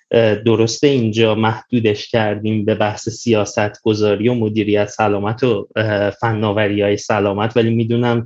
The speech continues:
توی خیلی از حوزه‌ها مطالعه داشتین و، اه، تجربه کردین. اه، اون چیزهایی که فکر می‌کنین، اه، می‌تونه تو آینده برای بچه‌ها که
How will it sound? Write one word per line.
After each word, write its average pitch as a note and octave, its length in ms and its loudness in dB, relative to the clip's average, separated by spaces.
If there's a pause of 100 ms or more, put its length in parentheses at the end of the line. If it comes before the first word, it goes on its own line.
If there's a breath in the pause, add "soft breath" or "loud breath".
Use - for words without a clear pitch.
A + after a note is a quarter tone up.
توی A#2 240 2 (360 soft breath)
خیلی B2 460 2
از A#2+ 340 -2
حوزه‌ها G#2+ 440 0
مطالعه G#2 680 0
داشتین G#2+ 640 0
و، A2+ 280 0 (380 loud breath)
اه، G#2 800 2 (280)
تجربه A#2 580 2
کردین. G#2 760 -2 (360 loud breath)
اه، F3 280 4
اون B3+ 220 2
چیزهایی F#3+ 800 -2
که A3+ 180 -6
فکر - 380 -4
می‌کنین، C#3 840 2
اه، B2 460 4
می‌تونه F3 680 2
تو E3 160 -2
آینده A2+ 760 0
برای A2 300 0
بچه‌ها A#2 840 -2 (600)
که A#2 440 4